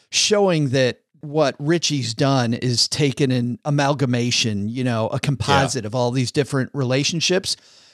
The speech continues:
Speaker 1: and crafted a story that, while fiction, encompasses a lot of different truths. So we're able to get this, this, this great story. I mean, I think it makes it easier to just create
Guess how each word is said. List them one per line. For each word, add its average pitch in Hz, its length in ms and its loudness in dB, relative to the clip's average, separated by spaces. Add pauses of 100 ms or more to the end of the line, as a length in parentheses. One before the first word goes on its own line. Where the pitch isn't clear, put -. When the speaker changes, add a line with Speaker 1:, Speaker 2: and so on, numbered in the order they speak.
(120)
Speaker 1:
and 143 160 -2
crafted 202 500 2
a 139 60 2
story 196 420 2
that, 139 220 0
while 135 240 4
fiction, 120 720 0 (320)
encompasses 151 640 0
a 135 40 -2
lot 170 360 2
of 165 100 2
different 123 300 -4
truths. 98 320 -4
So 180 120 2
we're 220 240 2
able 175 260 2
to - 120 -4
get 143 240 -2
this, 123 340 0 (580)
this, 139 260 2
this 147 240 -2
great 143 260 0
story. 196 240 2
I - 20 0
mean, 123 220 -2
I - 40 -2
think 220 180 4
it 202 60 0
makes 180 280 2
it 139 240 -2
easier 160 460 2
to 117 100 -4
just 131 240 0
create 135 460 2